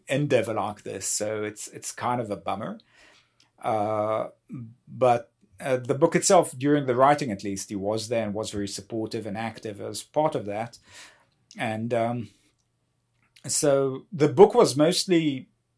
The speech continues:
pretty easy to write because I've been working, essentially I've been creating a debugger for the past few years. And even before that, uh, working on J V Ms,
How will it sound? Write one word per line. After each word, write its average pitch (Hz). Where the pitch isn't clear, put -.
pretty 165
easy 143
to 131
write 143
because 110
I've 107
been 117
working, 127
essentially 180
I've 147
been 147
creating 147
a 117
debugger 117
for 113
the 107
past 123
few 135
years. 160
And 147
even 180
before 190
that, 117
uh, 113
working 156
on 135
J 139
V 135
Ms, 156